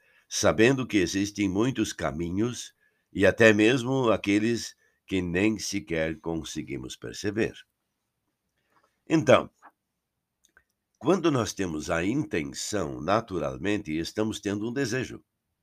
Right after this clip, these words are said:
Logo, à primeira vista, nós podemos pensar que esse desejo leva ao apego, e sabemos que o apego leva a um sofrimento.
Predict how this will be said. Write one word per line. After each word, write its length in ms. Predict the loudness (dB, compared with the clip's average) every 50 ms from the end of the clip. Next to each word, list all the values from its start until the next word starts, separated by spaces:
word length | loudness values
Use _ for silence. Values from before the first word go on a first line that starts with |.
| _ _ _ _ _ _ 2
Logo, 400 | 6 6 8 8 6 4 4 2
à 80 | 2
primeira 400 | 2 2 -2 -2 0 0 -2 -2
vista, 340 | -4 -4 -4 -4 -2 -2 -2
nós 200 | 0 -2 -2 -2
podemos 340 | -4 -4 -4 -2 -2 -4 -2
pensar 440 | -2 -2 -2 -2 -2 -4 -4 -4 -4
que 120 | -4 -4
esse 260 | -4 -4 -4 -4 -8
desejo 600 | -8 -6 -6 -6 -4 -4 -2 -2 -2 0 0 0
leva 600 | 0 2 2 2 4 4 2 2 2 0 0 0 0
ao 240 | -2 -2 -2 -2 -4
apego, 720 | -6 -6 _ _ 2 2 2 2 0 -4 -10 -10 -8 -8
e 120 | -6 -6 -6
sabemos 640 | -4 0 0 0 0 0 -4 -4 -2 -4 -6 -6
que 160 | -6 -4 -2
o 80 | 2 2
apego 480 | 2 2 2 2 0 0 0 0 0
leva 500 | 0 0 0 0 0 -2 -2 -4 -6 -6 -6 -4
a 140 | -6 -6
um 180 | -6 -8 -10 -14
sofrimento. 720 | -14 -14 -14 -12 -8 -6 -4 -2 -2 -2 -4 _ _ _